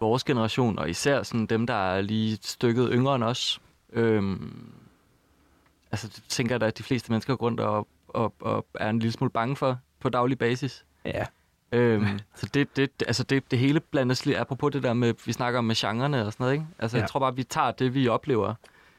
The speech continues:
Speaker 1: og så prøver vi at, at sætte noget guitar på det. Øhm, så ja, det giver meget god mening, at det også ligesom sådan, det kan man også sagtens tænke ind i det. Det, det tænker jeg i hvert fald selv, at, øh,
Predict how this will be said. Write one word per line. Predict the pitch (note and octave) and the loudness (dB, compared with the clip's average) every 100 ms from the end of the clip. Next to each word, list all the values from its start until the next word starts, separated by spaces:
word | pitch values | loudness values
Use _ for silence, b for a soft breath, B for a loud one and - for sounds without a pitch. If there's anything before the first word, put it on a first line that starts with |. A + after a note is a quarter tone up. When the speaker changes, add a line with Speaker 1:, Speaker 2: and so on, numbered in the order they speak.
| b b | b b
Speaker 1:
og | A2 | -6
så | |
prøver | - A#2+ B2 | -4 0 0
vi | B2 | 2
at, | A2 G2+ G2+ - - | 0 0 -2 -4 -6
at | A2+ | -2
sætte | B2 A#2 | -2 0
noget | A2+ | 0
guitar | - C3+ A#2+ | 0 -2 0
på | G2 - | -2 0
det. | B2+ B2+ _ b b b b b b - | -2 -2 _ b b b b b b 0
Øhm, | A#2 A2+ G#2 G2 G2 A2+ A2 _ _ _ | 2 4 2 0 -4 -10 -16 _ _ _
så | - A#2 - - | -2 -2 -2 -4
ja, | C#3 C#3+ _ - | -2 -2 _ -4
det | B2+ | -2
giver | - B2 | 2 2
meget | A#2 | 2
god | C3 A2+ | 2 2
mening, | G#2+ A#2 | 2 2
at | G2+ A#2 | 0 0
det | |
også | G2+ - | 0 -2
ligesom | A2 A#2 G#2+ | -4 -2 -2
sådan, | - G#2+ | -2 -4
det | C3 | -2
kan | - | 0
man | C3+ | 0
også | G#2 A#2+ | 0 -2
sagtens | G#2 G#2+ B2 - | -4 -4 -6 -2
tænke | A2+ A#2 | 0 0
ind | G#2+ | 0
i | G2+ | -2
det. | F#2+ - | -4 -2
Det, | A#2 - - | -2 -4 -6
det | A2+ | -6
tænker | - A2+ A2+ | -4 -6 -4
jeg | A#2 | -6
i | |
hvert | - | -8
fald | A#2 | -10
selv, | - A#2+ C3 | -8 -8 -8
at, | B2 | -12
øh, | - | -12